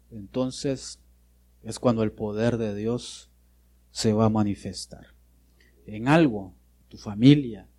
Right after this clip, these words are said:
con tus hijos. Yo, yo hago mucho énfasis en la familia y en los hijos, hermano, porque, porque los hijos están bajo acecho ahora también. Las redes sociales, hermano, son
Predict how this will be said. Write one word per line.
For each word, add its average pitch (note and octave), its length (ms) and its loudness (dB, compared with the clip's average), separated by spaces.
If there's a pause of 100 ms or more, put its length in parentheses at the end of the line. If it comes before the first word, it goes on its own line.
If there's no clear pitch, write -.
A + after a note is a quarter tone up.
(680)
con G#2 200 -12
tus - 320 -6
hijos. - 600 -6 (480)
Yo, C#3 220 -6
yo D3 160 -2
hago E3+ 140 -4
mucho E3+ 260 -6
énfasis E3+ 540 -4 (440)
en B2 120 -2
la A2+ 80 0
familia C#3+ 440 4
y C#3+ 60 8
en A#2 100 2
los A2 200 -6
hijos, E3+ 240 -4
hermano, C#3 320 -6
porque, A#2 440 -8 (600)
porque A2+ 200 -12
los A#2 220 -2
hijos D#3 220 2
están D3 260 0
bajo D3 240 -2
acecho D3 460 -6
ahora E3 320 0
también. E3+ 420 -10 (840)
Las G#2 320 -8
redes D#3+ 300 4
sociales, E3+ 720 -8
hermano, C#3 960 -6
son F#3 800 -12